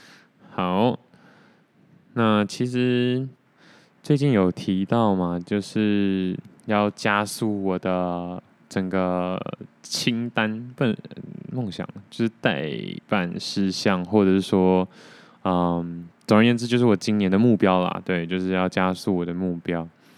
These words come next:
那其实最近也开始有更多的动作，像之前就有做一些小小的买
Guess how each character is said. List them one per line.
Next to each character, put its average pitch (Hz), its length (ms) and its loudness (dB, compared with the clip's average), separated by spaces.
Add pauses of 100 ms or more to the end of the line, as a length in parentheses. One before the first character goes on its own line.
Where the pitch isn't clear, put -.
(400)
那 104 220 2
其 110 160 0
实 113 80 2
最 123 280 2
近 110 520 0
也 92 180 2
开 110 400 -2
始 92 640 -2
有 90 240 2
更 104 360 2
多 104 200 2
的 98 100 0
动 87 360 -2
作， 90 260 -6
像 104 260 -4
之 104 120 -6
前 101 160 -2
就 101 220 2
有 90 80 2
做 98 200 0
一 95 40 0
些 98 140 0
小 92 220 -4
小 90 160 -6
的 90 100 -4
买 87 240 -4